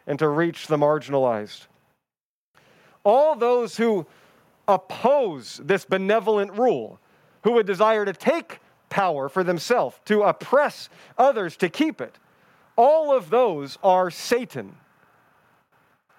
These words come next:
Satan simply just means adversary.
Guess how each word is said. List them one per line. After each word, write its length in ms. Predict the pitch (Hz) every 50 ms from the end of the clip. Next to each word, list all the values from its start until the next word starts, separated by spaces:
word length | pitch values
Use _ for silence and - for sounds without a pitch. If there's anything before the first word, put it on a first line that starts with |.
| _ _ _
Satan 500 | - - - - 262 311 269 - 240 196
simply 340 | - - 254 277 - - 262
just 200 | 226 220 190 -
means 280 | 214 220 220 208 170 190 - - _ -
adversary. 880 | 226 214 262 254 208 175 185 175 151 - 165 147 127 110 104 104 -